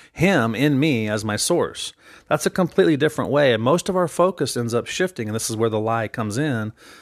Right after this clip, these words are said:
of what I'm doing or not doing. I even had someone I was working with recently that was saying that. It's like, he's like, "I'm seeing people around me that are having some freedom and victory, and yet I've been doing this for a long time." It's like, "What's wrong with me?" I'm all starting to feel like it's, it's, it's something with me. And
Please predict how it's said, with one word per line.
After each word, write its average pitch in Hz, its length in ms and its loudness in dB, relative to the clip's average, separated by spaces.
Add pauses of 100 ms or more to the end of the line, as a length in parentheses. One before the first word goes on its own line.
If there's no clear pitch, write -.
(120)
of 104 260 0
what 113 260 4
I'm 110 220 0
doing 107 260 -2
or 95 80 -6
not 101 240 -6
doing. 87 220 -14
I 92 80 -10
even 101 200 -6
had 110 360 0 (260)
someone 110 280 -2
I 107 60 2
was 107 140 0
working 110 300 -2
with 117 180 -4
recently 120 400 -4
that 95 100 -12
was 95 100 -8
saying 135 320 -2
that. 95 120 -2
It's 90 160 -6
like, 101 180 -2 (240)
he's 139 120 -6
like, 127 140 0
"I'm 117 220 -4
seeing 185 320 0
people 170 320 -2
around 175 340 0
me 160 100 0
that 127 100 2
are 120 80 0
having 160 280 -4
some 123 220 -6
freedom 170 360 -2
and 131 120 -4
victory, 151 320 -6
and 139 80 0
yet 139 220 0 (320)
I've 156 100 0
been 170 120 0
doing 170 220 2
this 165 160 -2
for 156 120 -6
a 147 60 -2
long 170 200 -2
time." 170 300 -2
It's 135 120 -4
like, 131 120 -2
"What's 165 280 -2
wrong 196 240 0
with 156 140 -2
me?" 190 220 2
I'm 160 220 2
all 147 80 -2
starting 190 300 -2
to 143 40 -6
feel 170 180 -2
like 160 180 0
it's, 139 180 -8 (420)
it's, - 180 -4 (120)
it's 147 160 -2
something 175 340 0
with 127 140 0
me. 185 300 0
And 127 100 -2